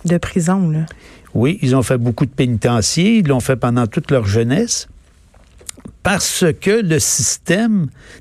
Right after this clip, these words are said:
Speaker 2: tel qu'il a fonctionné dans cette affaire
Speaker 1: Ouais.
Speaker 2: a dérapé totalement.
Speaker 1: Quand on regarde, euh, quand on lit un peu sur cette affaire-là, l'histoire de, de Sandra Godette, on se rend compte,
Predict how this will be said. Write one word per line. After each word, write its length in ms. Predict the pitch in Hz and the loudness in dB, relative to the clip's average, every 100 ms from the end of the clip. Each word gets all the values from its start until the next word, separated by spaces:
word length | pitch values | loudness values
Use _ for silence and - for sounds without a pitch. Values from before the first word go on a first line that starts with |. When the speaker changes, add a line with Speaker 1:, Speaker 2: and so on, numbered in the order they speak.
| - | -4
Speaker 2:
tel 260 | 175 196 117 | 0 2 0
qu'il 280 | 151 139 | 0 2
a 240 | 143 143 104 131 | 2 2 -2 -14
fonctionné 960 | - - 170 165 - 156 139 165 196 180 - - | -14 -4 0 0 0 0 0 2 0 -2 -10 -6
dans 280 | 123 143 165 | -2 0 0
cette 280 | 135 147 120 | 0 -2 0
affaire 440 | 120 156 185 220 233 | -2 0 0 0 0
Speaker 1:
Ouais. 180 | 247 247 - - - | 0 -2 -8 -18 -2
Speaker 2:
a 160 | 135 | 0
dérapé 480 | 131 151 139 123 196 | 2 2 2 0 -2
totalement. 560 | - 127 127 123 160 170 - - - - - - - - - - - | -2 -2 0 -2 -2 -4 -8 -12 -12 -14 -16 -20 -20 -20 -20 -14 -4
Speaker 1:
Quand 80 | 339 285 | 0 2
on 60 | |
regarde, 440 | 196 220 247 233 185 | 2 0 0 0 2
euh, 680 | 175 170 170 165 165 180 - | 2 2 0 0 0 -2 -2
quand 140 | 226 | 0
on 40 | 208 | 2
lit 180 | 233 240 | 2 2
un 100 | 170 | 0
peu 160 | 226 | -2
sur 160 | 226 190 | -2 -2
cette 220 | 175 165 | -2 -2
affaire-là, 520 | 180 185 160 185 202 | -2 -2 0 0 0
l'histoire 460 | 180 - 202 196 202 | -2 -4 -2 0 2
de, 340 | 180 165 156 | 2 2 0
de 100 | 170 | -2
Sandra 500 | 170 160 170 190 202 | -2 0 0 2 0
Godette, 400 | 185 175 175 220 - | 2 0 2 0 0
on 100 | 190 | 0
se 120 | - | 2
rend 140 | 190 | 0
compte, 260 | 180 294 | 0 -2